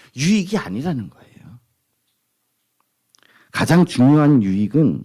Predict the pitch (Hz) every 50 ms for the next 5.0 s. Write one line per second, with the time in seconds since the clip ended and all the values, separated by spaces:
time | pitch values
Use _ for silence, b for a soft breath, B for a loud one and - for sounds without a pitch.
0 | - - - - - - _ 277 233 - - 226 226 208 202 180 - - - 71
1 | 80 87 - - - 120 143 147 - 98 - - 110 107 _ _ _ _ _ _
2 | _ _ _ _ _ _ _ _ _ _ b b b b b b b b b b
3 | b 127 127 139 135 151 156 143 123 113 113 117 117 110 101 120 117 110 113 143
4 | 175 196 208 208 _ _ _ - - 175 160 - 160 160 180 190 190 - - _